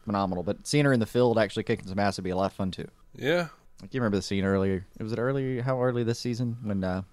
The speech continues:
Speaker 1: they get attacked by, I think, don't they get attacked by Double Down and she actually, like, pulls out an A K?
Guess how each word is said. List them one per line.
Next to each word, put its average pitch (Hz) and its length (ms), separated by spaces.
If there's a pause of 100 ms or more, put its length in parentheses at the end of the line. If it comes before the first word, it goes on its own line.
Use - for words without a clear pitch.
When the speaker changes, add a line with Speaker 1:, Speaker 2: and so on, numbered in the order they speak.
(120)
Speaker 1:
they 113 100
get 104 100
attacked 110 460
by, 98 140
I 95 40
think, - 180 (640)
don't 147 140
they 202 60
get 175 120
attacked 156 240
by 123 80
Double 110 240
Down 139 360
and 104 120
she 110 140
actually, 107 420
like, 98 220
pulls 107 200
out 107 140
an 98 100
A 98 80
K? 113 220